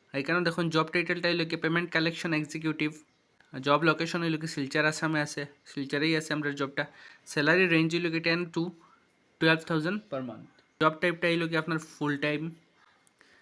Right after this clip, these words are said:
আর বাকি এইগুলা রেসপন্সিবিলিটিস আছে, আপনারা দেখে নিতে পারেন যে আপনারা কাজটা কিতা এই জবের। কাজটা হইল গিয়ে contact customer from the provided calling list to collect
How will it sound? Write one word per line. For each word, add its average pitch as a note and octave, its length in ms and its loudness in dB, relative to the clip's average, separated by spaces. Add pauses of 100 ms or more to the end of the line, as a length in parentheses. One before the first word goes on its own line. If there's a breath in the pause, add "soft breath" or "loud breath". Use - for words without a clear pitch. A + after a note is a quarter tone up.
(140 soft breath)
আর C3+ 100 -6
বাকি C3+ 320 0
এইগুলা E3 380 4
রেসপন্সিবিলিটিস D#3+ 920 0
আছে, D#3+ 380 -4
আপনারা C#3 320 -6
দেখে C#3+ 260 -8
নিতে D#3 180 -2
পারেন D3 300 -2 (800 soft breath)
যে C#3 200 -2
আপনারা D3 340 -4
কাজটা E3+ 460 0
কিতা E3 380 -4 (220)
এই C#3 140 -2
জবের। D3 540 -2 (360 soft breath)
কাজটা D#3 300 4
হইল F3 140 6
গিয়ে F3 140 4 (100)
contact E3 400 4
customer E3+ 400 4 (100)
from D3+ 220 4
the D#3 60 4 (100)
provided E3+ 400 2 (120)
calling D#3+ 280 4 (120)
list D3+ 300 -2
to D#3+ 60 -2 (120)
collect D3+ 320 0